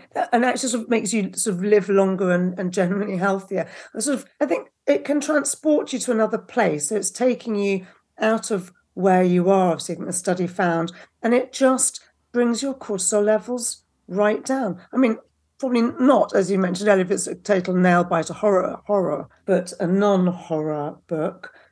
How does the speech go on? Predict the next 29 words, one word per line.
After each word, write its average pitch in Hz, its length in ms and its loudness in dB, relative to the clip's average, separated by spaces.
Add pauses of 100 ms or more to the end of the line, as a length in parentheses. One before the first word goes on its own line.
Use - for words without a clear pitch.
Yeah, 285 280 -2
that's 202 380 -4
what 208 80 -8
the 196 80 -8
study 202 340 -4
found, 196 440 -6
which - 240 -10
is 180 360 -6 (340)
quite, 240 220 0
you 202 80 -2
know, 170 140 0
incredibly 202 540 -2
valuable. 185 400 0
So, 185 280 -4 (280)
yes, 233 260 -4 (140)
carving 247 400 0
out 190 180 -2
a 214 40 -6
little 196 180 -2
bit 190 100 -2
of 185 120 -4
time 180 520 -2 (440)
to 185 140 -6
read 180 140 2
a 175 60 -2
book, 180 540 2 (280)
that's - 220 -2
very 170 300 2
effective 156 840 -8